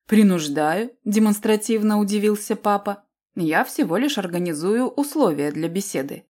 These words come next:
Ведь вы сами хотели узнать, кто я». Не прекращая наступление, он оттеснил Маргариту к столу, вернее, к высокому креслу, на которое она практически упала. «И кто же ты?»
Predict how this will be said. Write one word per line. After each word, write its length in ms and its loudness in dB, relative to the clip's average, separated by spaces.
Ведь 240 0
вы 340 2
сами 300 4
хотели 400 -4
узнать, 440 -4
кто 280 -2
я». 240 -4
Не 140 2
прекращая 640 2
наступление, 920 0
он 200 6
оттеснил 560 -2
Маргариту 540 -2
к 80 -14
столу, 560 -4
вернее, 480 2
к 80 -10
высокому 540 0
креслу, 580 0
на 160 -2
которое 480 0
она 160 0
практически 720 -6
упала. 680 -4
«И 120 2
кто 280 4
же 140 0
ты?» 340 0